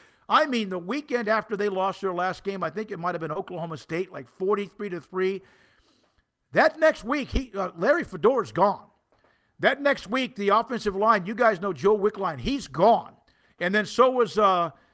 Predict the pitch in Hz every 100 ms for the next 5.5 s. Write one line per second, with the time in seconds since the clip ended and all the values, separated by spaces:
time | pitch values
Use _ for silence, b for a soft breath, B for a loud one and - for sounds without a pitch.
0 | b 165 165 160 190 190 254 240 180 -
1 | 175 156 131 117 147 - 175 120 190 214
2 | 170 165 151 170 202 202 - 208 233 175
3 | 156 151 - 190 185 202 185 175 147 -
4 | 269 233 170 147 - 165 127 - b b
5 | - 240 262 202